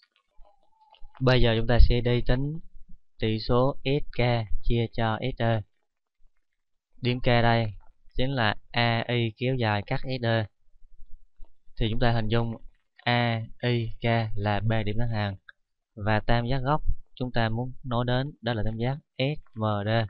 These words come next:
Ba điểm bán hàng nằm ở, ở trước và tam giác thì chúng ta sẽ cho nằm ở sau. Như vậy chúng ta bắt đầu. Nếu chưa quen thì chúng ta có thể làm như sau.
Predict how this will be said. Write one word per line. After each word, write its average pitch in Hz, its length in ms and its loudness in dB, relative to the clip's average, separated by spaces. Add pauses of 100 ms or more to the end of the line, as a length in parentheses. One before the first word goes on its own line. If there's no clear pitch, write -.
(840)
Ba 127 180 4
điểm 113 180 0
bán 120 160 -2
hàng 113 200 -2
nằm 107 180 -2
ở, 107 380 -2 (100)
ở 117 200 -4
trước 147 200 0 (720)
và 107 380 0
tam 117 280 -2
giác 139 280 0 (400)
thì 110 120 -2
chúng 107 80 -6
ta 117 80 0 (120)
sẽ 113 120 -4
cho 110 240 -2
nằm 107 180 -4
ở 104 100 -4 (100)
sau. 113 260 2 (720)
Như 110 100 -4
vậy 98 120 0
chúng 101 120 -6
ta 110 120 4
bắt 120 120 0
đầu. 101 240 -2 (3250)
Nếu 131 180 0
chưa 127 140 4
quen 120 280 4 (1400)
thì 107 140 0
chúng 113 100 -4
ta 113 120 4
có 113 80 0
thể 107 140 2
làm 104 240 -2
như 104 100 -6
sau. 110 300 0